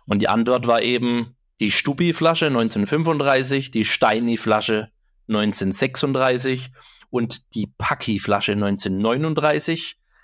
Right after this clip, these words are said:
Die Paki-Flasche hat sich nie durchgesetzt, aber zumindest Stubbi und Steini, denke ich,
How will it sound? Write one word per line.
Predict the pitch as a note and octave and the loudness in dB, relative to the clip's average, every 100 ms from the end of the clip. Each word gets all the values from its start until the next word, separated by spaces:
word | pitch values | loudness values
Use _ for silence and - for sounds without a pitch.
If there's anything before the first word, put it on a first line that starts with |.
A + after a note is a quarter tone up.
| _ A#2+ | _ -8
Die | |
Paki-Flasche | - C3 B2+ A#2+ B2+ A#2+ A#2+ A2+ | -2 -2 0 -2 2 2 2 0
hat | A2 | 0
sich | A2+ G2+ - - | -4 -4 -8 -8
nie | G#2+ B2+ C#3 | -4 -2 0
durchgesetzt, | D3 C#3 - B2+ B2 - - _ - - | 0 0 -2 -2 -2 -4 -16 _ -20 -12
aber | - G#2+ | -2 -2
zumindest | - A2 A2 G#2+ G#2 - | 0 0 0 0 -2 -2
Stubbi | - A#2+ B2+ G#2+ | -2 -2 0 0
und | G#2 | 0
Steini, | - G#2 G2 A2 B2 A#2+ | 0 0 0 0 0 0
denke | G#2+ A2 A2 | 0 0 0
ich, | A2 | -4